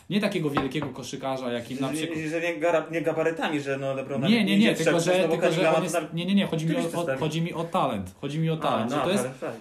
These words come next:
Speaker 1: że to jest coś takiego, nie tak jak Kyrie, załóżmy, że wiesz, że on fajnie kozłuje i w sumie tam coś dorzuci i tyle, tylko że to jest taki gość, który potrafi wejść, potrafi w ważnym momencie rzucić,
Speaker 2: Mhm.
Speaker 1: pociągnąć cały zespół,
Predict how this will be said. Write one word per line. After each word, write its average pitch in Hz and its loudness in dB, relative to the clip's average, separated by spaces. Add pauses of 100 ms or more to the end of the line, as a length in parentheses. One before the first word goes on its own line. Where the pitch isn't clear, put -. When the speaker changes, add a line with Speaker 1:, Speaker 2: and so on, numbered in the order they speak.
Speaker 1:
że 131 -8
to 185 -2
jest 196 -4
coś 202 -4
takiego, 190 -4 (680)
nie 170 -4
tak 196 -2
jak 165 -6
Kyrie, 131 -2
załóżmy, 107 -4
że 104 -6
wiesz, 104 -6
że 110 -8
on 117 -4
fajnie 127 -4
kozłuje 123 -4
i 113 -2
w 110 -10
sumie 117 -4
tam 107 -8
coś 110 -8
dorzuci 113 -6
i 104 -4
tyle, 113 -8
tylko 135 -8
że 131 -8
to 135 -8
jest 131 -8
taki 127 -8
gość, 127 -2
który - -8
potrafi 131 -6
wejść, 147 -6
potrafi 127 -10
w 120 -14
ważnym 123 -4
momencie 113 -4
rzucić, 139 -2
Speaker 2:
Mhm. 127 -16
Speaker 1:
pociągnąć 143 -4
cały 160 0
zespół, 180 -2